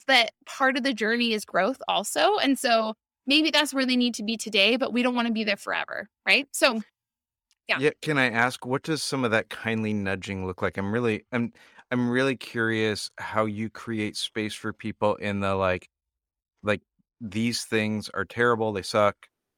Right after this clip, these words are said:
Speaker 2: or, "I've been sold a bag of goods," and, and
Speaker 1: Mm-hmm.
Speaker 2: then, like, how do you move people, or do you move people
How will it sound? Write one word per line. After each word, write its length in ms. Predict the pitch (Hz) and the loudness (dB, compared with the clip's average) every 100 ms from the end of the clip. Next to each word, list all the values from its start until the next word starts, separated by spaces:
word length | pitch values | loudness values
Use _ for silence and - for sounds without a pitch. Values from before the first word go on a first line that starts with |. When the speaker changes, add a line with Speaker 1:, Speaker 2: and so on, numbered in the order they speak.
| _ _ - | _ _ 2
Speaker 2:
or, 100 | 107 | 4
"I've 180 | 104 90 | 4 0
been 180 | 107 95 | -4 -4
sold 400 | - 104 98 101 | -4 -4 -2 -4
a 40 | |
bag 220 | 92 92 90 | -2 -2 -2
of 100 | 90 | -2
goods," 500 | 139 135 127 113 101 | 2 4 2 0 -6
and, 200 | 92 85 _ _ _ _ 214 - | -8 -10 _ _ _ _ -12 -6
and 140 | 107 107 | -2 0
Speaker 1:
Mm-hmm. 40 | |
Speaker 2:
then, 200 | 107 107 - _ 110 | 0 -2 -10 _ -2
like, 240 | 104 - - | -2 -2 -12
how 240 | - 113 | -4 0
do 80 | 117 | 0
you 140 | 139 131 | 0 -2
move 640 | 110 107 101 104 135 151 - | 0 -2 -2 -4 -4 -8 -10
people, 340 | 113 104 107 | -8 -4 -2
or 320 | 101 98 95 85 _ | 0 -2 -4 -8 _
do 100 | 110 | -4
you 280 | 117 123 104 | -2 -4 -4
move 300 | 98 92 - | -4 -6 -10
people 500 | - 92 - 95 | -8 -8 -2 -2